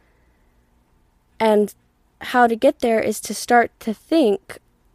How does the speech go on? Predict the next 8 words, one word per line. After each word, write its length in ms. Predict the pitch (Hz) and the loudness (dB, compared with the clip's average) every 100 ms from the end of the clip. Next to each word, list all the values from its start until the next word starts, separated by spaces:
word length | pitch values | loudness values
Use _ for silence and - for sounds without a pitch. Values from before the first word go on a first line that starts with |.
| _ | _
and 140 | 226 | -4
to 100 | 220 | -4
start 300 | 220 269 233 | -4 0 0
to 160 | - 240 | 0 -2
imagine 500 | 214 226 269 294 254 | 0 2 2 2 0
yourself 480 | 214 208 202 196 - _ | -2 -2 -2 -2 -6 _
changing 720 | - - 277 302 247 202 190 | -16 -2 2 4 2 0 -4
it, 320 | 190 - - | -10 -14 -16